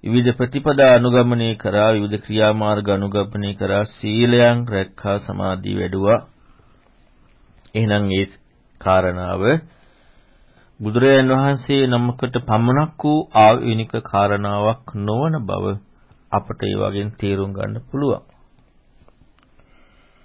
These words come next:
බුදුරජාණන් වහන්සේ මේ ලෝකයේ නිදහස් වෙන ප්‍රතිපදාව පෙන්වුවේ කොයි ආකාරයෙන්ද කියන එක අපිට තේරුම් ගන්න බුදුරජාණන් වහන්සේ පෙන්නපු මේ මාර්ග ශ්‍රාංග මාර්ගයේ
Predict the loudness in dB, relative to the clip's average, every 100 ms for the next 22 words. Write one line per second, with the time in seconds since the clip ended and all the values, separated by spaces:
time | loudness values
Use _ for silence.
0 | _ _ _ _ _ _ _ -2 2 6
1 | 6 4 0 -2 -6 -6 -6 -2 0 0
2 | 0 -2 -2 -2 -2 -2 -2 -2 -4 -6
3 | -8 -6 -10 -10 -6 0 4 4 2 -6
4 | -10 -4 -4 -2 -4 -4 -4 -2 2 2
5 | 2 2 2 2 -2 -6 -10 -8 -8 -8
6 | -10 -16 -12 -14 -6 -2 -2 -2 -4 -6
7 | -4 -2 -2 -4 _ _ _ _ _ -10
8 | -4 0 0 -2 -4 -4 -6 -4 -4 -4
9 | -4 -4 -2 0 -2 -4 -6 -4 -4 -4
10 | -8 -6 -6 -6 -6 -6 -6